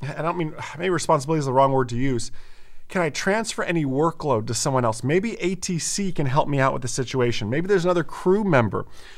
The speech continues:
uh, that I can pass off a few tasks to, to make my life a little bit easier.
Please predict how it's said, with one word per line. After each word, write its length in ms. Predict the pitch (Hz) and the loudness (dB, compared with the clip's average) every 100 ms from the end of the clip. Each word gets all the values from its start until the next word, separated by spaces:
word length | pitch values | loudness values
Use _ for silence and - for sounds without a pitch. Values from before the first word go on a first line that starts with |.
| - | 0
uh, 140 | 139 | 2
that 120 | 135 139 | 4 2
I 60 | |
can 160 | 131 117 | 0 -4
pass 420 | 113 156 143 - | 0 4 4 2
off 280 | - 135 - | 2 0 0
a 40 | |
few 180 | - 120 | -6 -6
tasks 680 | - - 196 190 - - - | -6 -4 -2 -2 -2 -8 -8
to, 340 | - 123 117 - - - - - - | -4 -2 -2 -4 -10 -12 -14 -14 -10
to 120 | - | -2
make 160 | 143 135 | -2 2
my 200 | 135 135 | 2 4
life 280 | 123 123 131 | 4 0 0
a 20 | |
little 160 | 123 | -2
bit 120 | 120 - | -2 -2
easier. 400 | 123 110 - | -4 -4 -8